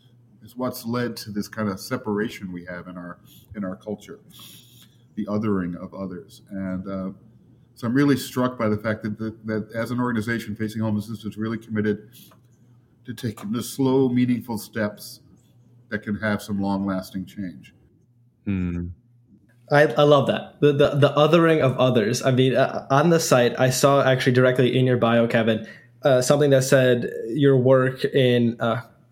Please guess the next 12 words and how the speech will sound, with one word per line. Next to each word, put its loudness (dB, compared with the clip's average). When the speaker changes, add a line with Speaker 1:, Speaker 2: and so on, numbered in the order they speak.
Speaker 3:
cross-class 0
integration. -2
W-, 4
what 2
has 4
been 2
the, 2
the 0
impact 2
of 0
that? -2
Uh, 0